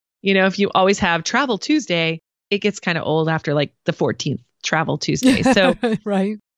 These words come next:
Speaker 1: remember that the whole Pavlov's dog thing, you know, Pavlov's dog was, they taught the dog to salivate whenever they gave him a treat.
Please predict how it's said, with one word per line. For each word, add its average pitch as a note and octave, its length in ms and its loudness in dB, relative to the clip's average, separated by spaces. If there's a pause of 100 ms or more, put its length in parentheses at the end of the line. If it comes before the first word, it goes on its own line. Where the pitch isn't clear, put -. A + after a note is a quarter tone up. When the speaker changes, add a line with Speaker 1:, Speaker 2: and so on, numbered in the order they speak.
(140)
Speaker 1:
remember C4+ 360 2
that G3 140 -8
the - 60 -4
whole G3+ 160 0
Pavlov's F3+ 580 -2
dog D#3+ 280 -4
thing, G3 180 -2
you F3+ 80 2
know, E3 100 0
Pavlov's E3+ 500 -2
dog D3+ 240 -2
was, D3 240 -2 (320)
they E3+ 120 2
taught D#3+ 300 0
the D#3 80 -2
dog D#3 260 -2
to D#3 60 -6
salivate D3+ 640 -2
whenever D#3+ 360 0
they D#3 120 0
gave D#3 220 0
him D#3 100 2
a D3+ 60 0
treat. - 360 -2